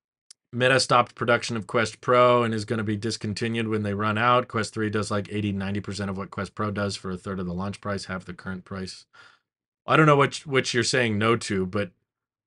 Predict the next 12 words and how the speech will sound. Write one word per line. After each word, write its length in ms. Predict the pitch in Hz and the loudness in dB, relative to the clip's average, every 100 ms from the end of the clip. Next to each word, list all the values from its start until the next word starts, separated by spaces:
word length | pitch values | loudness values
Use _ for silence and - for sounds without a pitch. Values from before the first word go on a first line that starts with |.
| _ | _
um, 520 | 110 107 101 90 87 - _ _ _ _ _ | -2 2 2 0 -4 -8 _ _ _ _ _
yeah, 280 | 117 107 80 - | 2 2 2 2
my 160 | 117 | 2
point 280 | 123 139 131 | 2 2 2
is 200 | 123 - | 0 2
whatever 380 | 127 143 147 135 | 6 6 6 2
future 540 | - 151 160 156 143 | 2 6 6 8 6
Meta 260 | 127 127 117 | 6 6 6
headset 500 | 120 113 - 113 98 | 4 0 0 0 0
that's 180 | 110 - | -4 -4
in 220 | 131 113 | -4 -4
development 720 | 98 107 104 92 95 87 | -2 0 0 -2 -4 -6